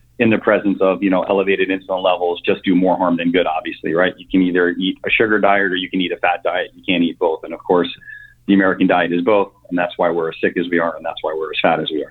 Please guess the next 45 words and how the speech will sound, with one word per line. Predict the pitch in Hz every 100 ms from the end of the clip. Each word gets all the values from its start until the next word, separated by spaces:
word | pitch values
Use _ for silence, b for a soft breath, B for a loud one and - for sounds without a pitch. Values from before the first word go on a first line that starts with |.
| -
So |
you | 85 95
kinda | 120 117 101
really | 104 98
have | 95 90
to | 85
choose | - 95 -
sides. | 85 82 87
I |
have | 90 95
friends | - 101 98
who, | 95 90 b b b _ _
they | 104
like | 113 -
to |
try | 104 104
carnivore, | 98 107 110 95 98 95
and |
they're | 92
like, | 95 90
"Yeah, | 113 107
and | 101
I'm, | 101 B B _
but | - 107
I |
had | 110 131
some, | 127 113 107 113
I |
had, | 113 131 110
you |
know, | 113 110
I |
had | 107 110
a |
big | 107 123 113
bowl | 123 120
of | 104
beans | 110 120
with | 110 95
it, | 87 -
and | 101
I |
had | 101 101
a | 101
big | - 110